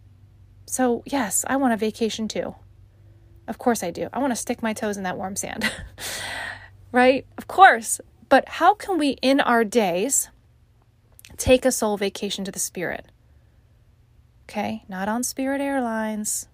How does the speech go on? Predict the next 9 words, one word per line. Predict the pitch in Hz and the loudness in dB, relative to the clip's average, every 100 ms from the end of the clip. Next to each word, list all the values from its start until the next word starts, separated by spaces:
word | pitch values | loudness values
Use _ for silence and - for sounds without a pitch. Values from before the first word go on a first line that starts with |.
| _ - | _ -14
<laughs> | - - - - 466 381 - - - - - - - _ _ | -10 -8 -4 4 6 6 0 -4 -2 0 0 -2 -6 _ _
A | 247 | 4
direct | 240 214 311 - | 6 8 8 8
flight | - 277 262 - - | 8 8 8 2 0
to | 254 | 4
the | 214 | 4
Word | 214 220 | 4 2
of | 202 | 2
God. | 185 - - | 0 0 -4